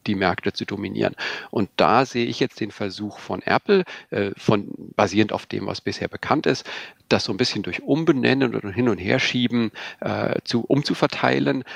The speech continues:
aber im Kern der Sache, im Kern der Machtverteilung eigentlich nichts zu ändern.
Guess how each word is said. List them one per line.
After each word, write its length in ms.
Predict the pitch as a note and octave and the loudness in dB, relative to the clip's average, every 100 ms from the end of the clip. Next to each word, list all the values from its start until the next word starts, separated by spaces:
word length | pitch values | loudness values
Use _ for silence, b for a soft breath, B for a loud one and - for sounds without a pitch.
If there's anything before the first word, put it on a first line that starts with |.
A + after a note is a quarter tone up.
| B | B
aber 340 | G#2 - - | -2 -2 -4
im 140 | G2 - | -4 -4
Kern 380 | - G#2 E3 | 0 2 2
der 120 | B2+ F#2 | 2 2
Sache, 300 | A2 - E2 - | 0 2 -2 -4
im 140 | F2 | -10
Kern 320 | - G2 C3+ | 0 0 0
der 140 | A2 F2 | -4 0
Machtverteilung 800 | A2 - - - F#2+ F2+ F#2+ G2+ | 0 0 -4 -2 -2 -2 -2 -2
eigentlich 340 | F#2 F#2 - | -2 -4 -8
nichts 260 | F#2+ - - | -12 -12 -10
zu 120 | - | -10
ändern. 320 | E2+ - | -8 -10